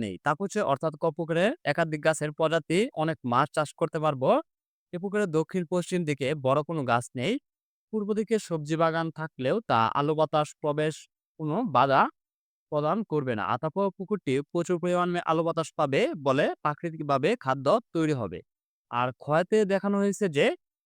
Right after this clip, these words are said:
এই পুকুরটিতে যে চতুর্দিক দিয়ে যে গাছপালা, এখানে দেখো খ চিত্র যে চতুর্দিকে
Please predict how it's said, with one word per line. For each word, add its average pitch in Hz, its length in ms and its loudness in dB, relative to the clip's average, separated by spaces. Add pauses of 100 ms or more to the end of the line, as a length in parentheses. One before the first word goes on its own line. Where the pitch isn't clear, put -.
(200)
এই 156 180 -6
পুকুরটিতে 180 460 -2 (100)
যে 135 140 0 (100)
চতুর্দিক 175 520 -2
দিয়ে 147 200 4 (200)
যে 127 80 0 (120)
গাছপালা, 131 520 2 (720)
এখানে 160 220 -10
দেখো 160 280 -4
খ - 40 -20 (200)
চিত্র 151 200 -10 (240)
যে 123 100 2 (1000)
চতুর্দিকে 170 400 -2